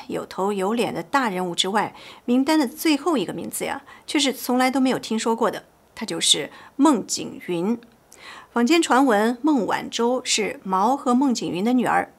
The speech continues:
也难怪了，孟晚舟长得的确和毛还真是有点像，而且呢，孟晚舟的母亲孟君名字念起来也酷似孟景云的发音。我们都知道毛的女友众多，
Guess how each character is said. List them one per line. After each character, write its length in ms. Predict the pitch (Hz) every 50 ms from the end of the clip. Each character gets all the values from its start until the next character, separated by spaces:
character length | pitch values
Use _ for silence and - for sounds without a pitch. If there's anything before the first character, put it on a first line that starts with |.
| - - -
也 100 | 196 185
难 200 | 165 170 180 180
怪 160 | 240 226 190
了， 160 | 165 - - - - - - - -
孟 120 | - 320
晚 140 | 302 233 208
舟 140 | 214 254 269
长 220 | 262 - 175 160 156
得 120 | 180 196
的 200 | 196 - 196 196
确 240 | 202 - - 247 214
和 140 | 208 - 220
毛 240 | 220 214 196 196 208
还 300 | 226 - 214 190 190 190
真 200 | 196 - 240 240
是 140 | 233 - 220
有 80 | 185
点 160 | 208 226 - -
像， 360 | - - - 262 - - - - - - - - - - - -
而 120 | - 262
且 140 | 285 285 277
呢， 200 | 247 247 254 269 269
孟 180 | 294 320 294 254
晚 160 | 220 175 175
舟 160 | - 262 269
的 60 | 269
母 200 | 269 247 - - -
亲 340 | - - 220 208 214 240 233 -
孟 260 | 233 247 254 220 214
君 380 | - - 262 269 277 285 285 - - - -
名 200 | 220 226 262 269
字 100 | 277 285
念 200 | 311 311 262 240
起 120 | - 220
来 140 | 208 208 233
也 200 | 240 247 196 -
酷 260 | - - - 254 214
似 300 | 196 - - 185 165 - - - -
孟 240 | 277 311 269 196 196
景 240 | - - 180 160
云 220 | 151 165 165 175 220
的 140 | 262 247 - - - -
发 180 | - 220 214
音。 260 | 214 208 208 208 214 - - _ _ _ _ _ - - - - - - - - - -
我 80 | 233
们 60 | 240
都 100 | 254 277
知 120 | 269 277 294
道 200 | 302 285 240 220
毛 160 | 208 202 208
的 80 | 240 247
女 120 | 226 208
友 140 | 240 233 -
众 260 | - - 208 196 185
多， 320 | 190 208 220 226 226 233